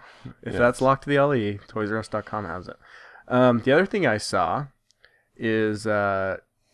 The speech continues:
Speaker 1: uh, I don't know if we sh-, I, I won't say who.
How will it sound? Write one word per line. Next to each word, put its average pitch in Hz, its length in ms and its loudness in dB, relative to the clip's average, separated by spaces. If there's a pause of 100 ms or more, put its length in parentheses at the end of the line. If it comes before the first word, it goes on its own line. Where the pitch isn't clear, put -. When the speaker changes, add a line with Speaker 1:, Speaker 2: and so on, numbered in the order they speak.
(720)
Speaker 1:
uh, 101 380 -2 (200)
I 127 100 -6
don't 139 100 -2
know 117 120 0
if - 160 -12 (440)
we 120 120 -4
sh-, - 140 -12
I, 127 120 2
I 127 140 0
won't 113 200 0
say 107 140 -6
who. 101 400 -6